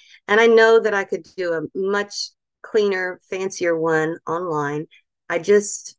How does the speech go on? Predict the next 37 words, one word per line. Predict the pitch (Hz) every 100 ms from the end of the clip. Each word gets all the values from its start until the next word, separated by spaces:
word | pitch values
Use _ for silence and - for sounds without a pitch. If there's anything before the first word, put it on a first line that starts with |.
| _
originally | 180 175 190 220 220
did | 202 175
one | 180 180 208
on | 151
lined | 165 170 180 180 190
paper, | 180 190 - 220 240 - _ _ _ _
and | - 175 175 170 -
I | 156 160
think | 170 165
it's | - 160 -
quaint. | - 160 180 240 - -
I | 135
don't | 165 214
know. | 156 151 196
It | 139
makes | 170 190
me | 180
think | 175 160
of | 156
my | 143
grandmother | 143 147 143 139
somehow. | 139 - 143 143 143 170 _ _ _ _ _ _ _
And | 175 175 170 170 170 - _ _ _ _ _ _
so | - 214
I | 180 202
just | 214 208 -
update | 202 208 180 160
it | 147
every, | 165 175 175 175 _
every | 175 196
season, | 208 190 170 175 175
and | 165 156
I | 143
always | 147 165 -
write | 165
in | 208 214
pencil. | 175 160 160 170